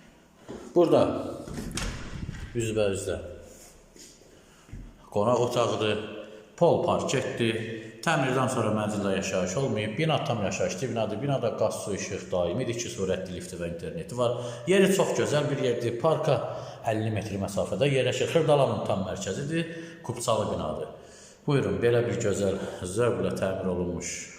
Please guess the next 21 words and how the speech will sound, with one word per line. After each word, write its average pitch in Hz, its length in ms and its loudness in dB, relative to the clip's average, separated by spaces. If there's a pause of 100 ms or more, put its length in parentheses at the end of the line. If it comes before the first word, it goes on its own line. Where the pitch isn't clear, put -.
(120)
qonaq 113 360 0
otağı 107 240 0
var. 101 180 0
Qonaq 156 300 4
otağının 113 340 0
baş 120 220 2
hissəsindən 95 500 -6 (880)
mətbəx 143 400 0
yığılıb. 131 420 4
Burada 110 300 4
mətbəxə 98 480 -2
keçid 127 320 0
var. 120 180 4 (1400)
Mətbəxdə 117 480 2
ölçüləri 95 480 0
kifayət 92 400 -2
qədər 82 260 -4 (1160)
işıqlı 90 480 -2
və - 20 -6 (140)
genişdir. 107 580 0 (460)
Buyurun. - 340 -4